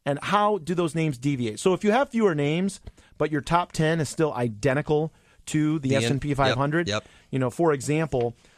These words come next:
Speaker 1: uh, the, the growth index, so the Russell three thousand growth index, top ten names, Apple, Microsoft, Facebook, Amazon, Google, Verizon, Coca-Cola, Home Depot, Walt Disney.
Speaker 2: Mm.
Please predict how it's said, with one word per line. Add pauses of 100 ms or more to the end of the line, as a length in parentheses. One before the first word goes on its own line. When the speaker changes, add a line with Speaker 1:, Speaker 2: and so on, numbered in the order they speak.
(100)
Speaker 1:
uh, (420)
the, (800)
the (460)
growth
index,
so
the
Russell
three
thousand
growth
index,
top
ten
names, (260)
Apple,
Microsoft,
Facebook,
Amazon, (260)
Google,
Verizon,
Coca-Cola,
Home
Depot,
Walt
Disney. (100)
Speaker 2:
Mm.